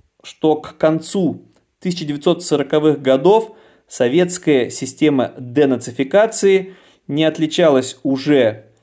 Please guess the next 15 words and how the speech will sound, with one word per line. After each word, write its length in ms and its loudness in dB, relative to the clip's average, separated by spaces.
ни 100 -6
справедливостью, 1120 -2
ни 160 0
беспристрастностью 1500 -2
и 80 -2
отсутствовал 640 -2
подчас 500 0
даже 540 2
здравый 480 2
смысл. 560 -6
Тут 200 -12
надо 280 2
иметь 580 -2
в 60 -6
виду, 640 -2